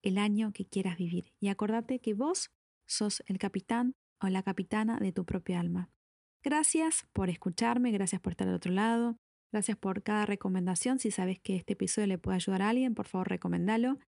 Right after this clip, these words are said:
Y si te gustó mucho mi podcast, no dejes de poner mis cinco estrellas para que, eh, Spotify, eh, tenga, haga más visible mi mensaje y llegue a más personas. Nos vemos en mis canales digitales. Verdadera Esencia es mi Instagram,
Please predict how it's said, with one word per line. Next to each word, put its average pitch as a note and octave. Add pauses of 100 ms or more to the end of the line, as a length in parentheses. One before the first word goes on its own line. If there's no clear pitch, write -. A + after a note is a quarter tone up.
(360)
Y G3
si -
te G#3
gustó G#3
mucho B3
mi A3
podcast, A#3
no G3
dejes G3
de G#3+
poner F#3+ (260)
mis A3+
cinco A#3
estrellas A3+ (260)
para G#3+
que, G#3+ (120)
eh, F#3+
Spotify, G#3+ (440)
eh, F3+
tenga, G3+ (600)
haga G#3
más G3+
visible F3+ (840)
mi E3+
mensaje D#3
y F3+
llegue E3+
a E3+
más E3
personas. C4+ (580)
Nos G#3
vemos G#3
en F#3+
mis F#3
canales F#3
digitales. G#3+
Verdadera F#3
Esencia G3+
es G3+
mi A#3+
Instagram, B3